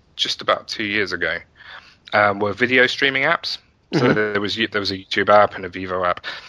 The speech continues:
Speaker 1: So they had a basic template to make a video streaming app, but obviously that is not, <laughs> that is not what T A is. Um, so we were sort of working from the ground up,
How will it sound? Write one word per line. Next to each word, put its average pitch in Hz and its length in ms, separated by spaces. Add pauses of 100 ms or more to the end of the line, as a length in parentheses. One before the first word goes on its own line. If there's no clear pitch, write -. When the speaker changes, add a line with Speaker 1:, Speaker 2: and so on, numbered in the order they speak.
(160)
Speaker 1:
So 123 160
they 131 80
had 135 160
a - 20
basic 120 320
template 107 520 (180)
to - 100
make 107 220
a 98 40
video 101 280
streaming 87 300
app, 80 160
but 95 80
obviously 98 280
that 95 140
is 92 100
not, 107 180
<laughs> - 280
that - 80
is 120 160
not 104 200
what 107 160
T 104 180
A 101 100
is. 98 320 (420)
Um, 104 220
so 104 160
we 107 100
were 107 140
sort 131 280
of 101 80
working 107 360
from 104 160
the 98 100
ground 117 300
up, 160 100